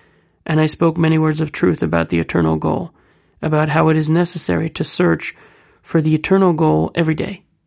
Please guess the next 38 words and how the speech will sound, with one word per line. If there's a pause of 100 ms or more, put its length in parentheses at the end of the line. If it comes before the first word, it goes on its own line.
(1500)
This
is
why
a
person
must
have
Hitbodedut
every
day. (680)
The
best
way (140)
is
to
go
out
into
the
fields (340)
among
the
grasses. (1000)
But
if
that
is
not
possible,
one
should
at
least
find
a
place
for
God